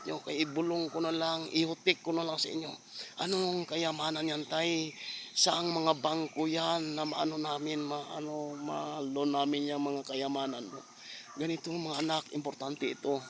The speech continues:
Dahil ito na ang last, last na talaga. Ito na, ang kayamanan na iwan ko sa inyo. Huwag ninyo kalipatan ang pagkakatikalo naton.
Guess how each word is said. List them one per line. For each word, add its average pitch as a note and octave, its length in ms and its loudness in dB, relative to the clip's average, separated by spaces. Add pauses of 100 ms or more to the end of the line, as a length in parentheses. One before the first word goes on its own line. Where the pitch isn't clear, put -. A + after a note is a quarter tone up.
(120)
Dahil D3 320 2
ito D3+ 160 -2
na D#3 240 0
ang D3+ 80 -2
last, - 560 2 (320)
last D3+ 240 4
na D3 80 -2
talaga. C#3 400 0 (560)
Ito C#3+ 80 -10
na, D3 160 -6 (240)
ang D3 160 -2
kayamanan C#3+ 480 4
na C3+ 80 8
iwan B2+ 240 4
ko A#2+ 80 -6
sa - 80 2
inyo. B2+ 240 4 (560)
Huwag C3+ 160 -4
ninyo C#3 480 -4 (800)
kalipatan C3+ 720 0 (480)
ang C3 160 2
pagkakatikalo B2+ 880 6
naton. B2 400 2